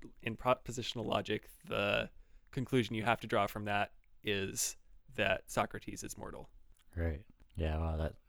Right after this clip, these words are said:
Speaker 2: yeah, seems really fundamental.
Speaker 1: Yeah,
Speaker 2: Uh,
Speaker 1: yeah.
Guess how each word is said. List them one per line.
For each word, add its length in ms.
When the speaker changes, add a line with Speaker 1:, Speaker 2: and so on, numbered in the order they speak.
Speaker 2:
yeah, 260
seems 420
really 200
fundamental. 760
Speaker 1:
Yeah, 280
Speaker 2:
Uh, 80
Speaker 1:
yeah. 260